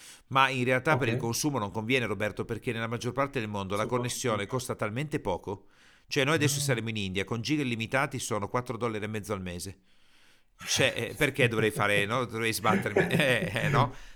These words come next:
Speaker 1: Ti pare?
Speaker 2: Eh, beh, basta.
Speaker 1: Eh, esa-, e, e funziona, e
Speaker 2: Sì, sì,
Speaker 1: funziona
Speaker 2: sì.
Speaker 1: veramente alla grande. Tu ti, come ti dicevo, carico più in fretta un video, eh, su Facebook o una diretta nelle, nelle, nelle ci-, nelle, nelle cittadine Bidonville in India piuttosto che, eh, magari in centro di una città italiana,
Speaker 2: Eh,
Speaker 1: quindi molto
Speaker 2: basta.
Speaker 1: tranquillo.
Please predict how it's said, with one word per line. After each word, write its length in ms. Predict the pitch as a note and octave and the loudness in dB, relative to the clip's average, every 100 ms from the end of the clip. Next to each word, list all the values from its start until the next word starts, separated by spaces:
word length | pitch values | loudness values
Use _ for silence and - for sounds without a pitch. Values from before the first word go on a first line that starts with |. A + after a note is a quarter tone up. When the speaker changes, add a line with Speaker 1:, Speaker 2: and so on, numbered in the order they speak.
| - | -10
Speaker 1:
Ti 120 | C3 | -2
pare? 280 | B2+ A#2 C#3 | 4 6 6
Speaker 2:
Eh, 60 | B2 | 6
beh, 180 | B2 | 4
basta. 380 | A#2+ A#2+ A#2 A2+ | 2 4 6 4
Speaker 1:
Eh, 60 | A2 | 2
esa-, 240 | A2 A2 | 2 4
e, 180 | D3 D3 | 4 2
e 80 | C3+ | 0
funziona, 440 | C3+ B2+ D3 D3+ | -2 0 2 2
e 120 | C3 A2+ | 2 0
Speaker 2:
Sì, 0 | |
sì, 160 | A#2+ | -2
Speaker 1:
funziona 220 | A2+ C#3 | 0 0
Speaker 2:
sì. 0 | |
Speaker 1:
veramente 320 | A#2 G#2 A#2+ A2+ | 0 -2 -2 -2
alla 100 | F#2+ | 0
grande. 320 | A#2+ G#2+ F#2 | 2 0 -2
Tu 120 | C3 | -8
ti, 100 | A#2 | -8
come 200 | - A2+ | -6 -6
ti 100 | G#2+ | -6
dicevo, 420 | G#2+ - C3+ C#3 - - - | -6 -4 -4 -6 -12 -20 -8
carico 340 | - C#3+ C#3 C3+ | 0 2 2 -4
più 140 | C3+ | -4
in 80 | B2+ | -6
fretta 480 | - C3+ A2 - G2+ | 0 0 0 -4 -4
un 160 | A2 | -4
video, 880 | G#2+ C#3+ G#2+ G2+ F#2+ F#2 G2+ G2 G2 | -6 -4 -2 -2 -2 -4 -6 -6 -6
eh, 40 | F#2+ | -6
su 140 | A#2+ | -6
Facebook 540 | - C3+ A#2+ F#2 G2+ | -2 -2 -2 -4 -6
o 180 | A2 G#2 | -4 -2
una 140 | A2 A2+ | -2 -2
diretta 580 | B2 B2 A#2 - F#2+ - - - | 0 0 -2 -4 -6 -6 -18 -14
nelle, 400 | A2+ A#2 A2+ A2 | -6 -2 0 0
nelle, 1200 | G#2+ A2 G#2+ G#2 G#2 G2+ G2 G2 F#2+ F#2+ F#2+ G2 G2 - - G2 G2 - - | -2 -2 0 0 0 -2 -2 -2 -4 -6 -8 -10 -12 -16 -18 -20 -20 -20 -20
nelle 280 | - A2+ A#2 | -10 -6 -4
ci-, 200 | - A#2 A#2 | -6 -8 -8
nelle, 320 | A#2 A#2 A2+ | -6 -4 -4
nelle 220 | A2 A2 | -4 -4
cittadine 540 | - B2 A#2+ B2 C3 G#2+ | -6 -4 -4 -2 -4 -2
Bidonville 500 | B2 A#2 G#2+ A2 A2 | -4 -4 -4 -6 -6
in 80 | |
India 300 | A2+ B2 C#3+ | -6 -6 -6
piuttosto 440 | - A2 A#2+ A#2 A#2+ | -6 -4 -4 -4 -4
che, 500 | G#2+ G#2+ A2+ G#2 G2 | -2 0 0 -2 -4
eh, 40 | F#2+ | -6
magari 540 | G2 G#2 A2+ G#2 F#2+ | -2 -2 -2 -4 -6
in 80 | F#2+ | -6
centro 340 | G#2+ G#2 G#2 | -6 -6 -8
di 60 | G#2 | -10
una 120 | G2+ | -10
città 200 | - G#2 | -10 -8
italiana, 500 | G2 F#2+ G2 G#2+ F#2+ | -6 -6 -4 -4 -4
Speaker 2:
Eh, 0 | |
Speaker 1:
quindi 180 | A#2+ A2 | -2 -2
molto 240 | G2+ G2 G#2 | -2 -2 -4
Speaker 2:
basta. 0 | |
Speaker 1:
tranquillo. 540 | A#2+ B2 E3+ C3+ F#2+ | -6 -4 -4 -4 -6